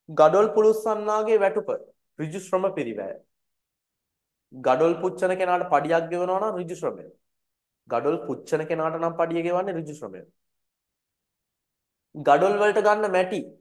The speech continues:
ඍජු ද්‍රව්‍ය. ගඩොල් වලට ගන්න මැටි, ඍජු ද්‍රව්‍ය.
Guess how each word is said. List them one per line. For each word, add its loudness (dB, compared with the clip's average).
ඍජු -4
ද්‍රව්‍ය. 6
ගඩොල් 4
වලට 6
ගන්න 0
මැටි, -4
ඍජු -4
ද්‍රව්‍ය. 6